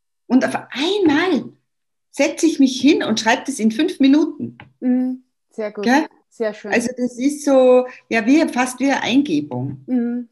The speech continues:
Speaker 1: Und ich denk mir einfach, wenn du das findest, wo du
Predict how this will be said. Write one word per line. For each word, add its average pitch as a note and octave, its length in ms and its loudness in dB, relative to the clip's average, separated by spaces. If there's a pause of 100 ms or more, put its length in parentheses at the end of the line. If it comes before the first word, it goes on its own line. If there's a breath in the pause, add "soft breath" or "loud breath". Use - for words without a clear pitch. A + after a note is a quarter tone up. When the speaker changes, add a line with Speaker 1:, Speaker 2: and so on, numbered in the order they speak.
Speaker 1:
Und - 280 -16
ich F3+ 160 -12
denk A#3 260 0
mir B3 180 0
einfach, A#3 640 -2 (400 loud breath)
wenn G#3+ 180 0
du A3+ 120 -4
das B3 400 -2
findest, C4 460 2
wo F#3 100 -8
du - 220 -8